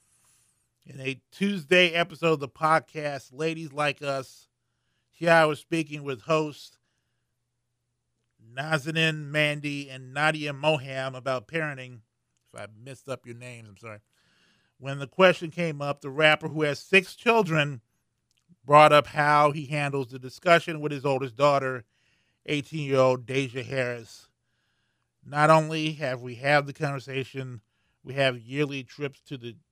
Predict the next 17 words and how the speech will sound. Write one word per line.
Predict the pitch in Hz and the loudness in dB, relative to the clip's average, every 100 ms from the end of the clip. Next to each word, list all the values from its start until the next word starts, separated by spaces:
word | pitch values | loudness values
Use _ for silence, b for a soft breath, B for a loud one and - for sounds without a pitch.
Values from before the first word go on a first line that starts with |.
| _ - | _ -8
gynecologist | 147 131 - 147 135 135 123 123 _ _ _ _ - | -6 -6 -8 -2 0 0 -4 -14 _ _ _ _ -20
to | |
check | 123 - 156 139 | -20 -6 -4 -4
her | 131 | -4
hymen," | 117 131 120 104 95 _ _ _ _ _ _ _ _ _ _ _ _ _ _ _ _ _ _ _ | -4 -6 -8 -12 -20 _ _ _ _ _ _ _ _ _ _ _ _ _ _ _ _ _ _ _
T | - 123 | -14 -10
I | 113 107 | -8 -10
said. | - 113 117 104 _ _ _ _ _ _ _ _ _ _ _ _ | -14 -16 -14 -18 _ _ _ _ _ _ _ _ _ _ _ _
"Yes, | 135 165 156 - - - - _ _ _ _ | 2 6 6 4 -12 -20 -20 _ _ _ _
I | 135 131 | -14 -8
go | 120 131 | 0 2
with | 123 135 120 | 2 0 -2
her." | 110 90 _ _ _ _ _ _ _ _ _ _ _ _ _ _ - | -8 -16 _ _ _ _ _ _ _ _ _ _ _ _ _ _ -2
Here's | 220 | -2
a | 156 | -2
good | 120 123 | -6 -4
idea. | 120 120 117 139 165 | -4 -4 -6 -8 -8